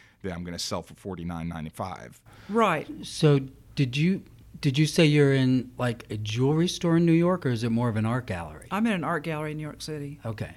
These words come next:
Speaker 3: that's what I thought
Speaker 2: Yeah,
Speaker 3: I
Speaker 2: yeah,
Speaker 3: heard you
Speaker 2: it's,
Speaker 3: say.
Speaker 1: And
Speaker 2: it's
Speaker 1: so
Speaker 2: a,
Speaker 1: your pieces are
Speaker 2: it's for
Speaker 1: there.
Speaker 2: jewelry, but it's, yeah, yeah, and there's various places in Atlanta that sell too, but I've, and I've been in galleries off and on for thirty years, thirty-five.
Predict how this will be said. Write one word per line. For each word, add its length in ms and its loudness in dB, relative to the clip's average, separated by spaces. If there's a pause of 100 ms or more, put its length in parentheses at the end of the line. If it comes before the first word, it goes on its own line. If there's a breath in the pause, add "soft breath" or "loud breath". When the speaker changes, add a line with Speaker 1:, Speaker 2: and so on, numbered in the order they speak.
(120)
Speaker 3:
that's 160 -10
what 140 -2
I 80 -2
thought 180 -2
Speaker 2:
Yeah, 60 0
Speaker 3:
I 40 0
Speaker 2:
yeah, 120 0
Speaker 3:
heard 100 -8
you 60 -4
Speaker 2:
it's, 100 -6
Speaker 3:
say. 120 -6
Speaker 1:
And 100 -10
Speaker 2:
it's 140 -6
Speaker 1:
so 40 -6
Speaker 2:
a, 40 -4
Speaker 1:
your 120 0
pieces 480 -2
are 60 0
Speaker 2:
it's 80 -2
for 80 0
Speaker 1:
there. 360 2
Speaker 2:
jewelry, 320 -10
but 140 -2
it's, 300 -6
yeah, 140 -2
yeah, 280 -2
and 100 -4
there's 220 -2
various 320 -4
places 320 -8
in 80 -8
Atlanta 340 -6
that 140 -10
sell 240 -6
too, 240 -6
but 240 -10 (600 loud breath)
I've, 140 -4 (200)
and 120 -4
I've 280 -8
been 160 -4
in 260 -6 (140)
galleries 640 -4
off 220 -6
and 100 -8
on 200 -6
for 300 -10 (100)
thirty 240 -8
years, 500 -10 (100)
thirty-five. 300 -18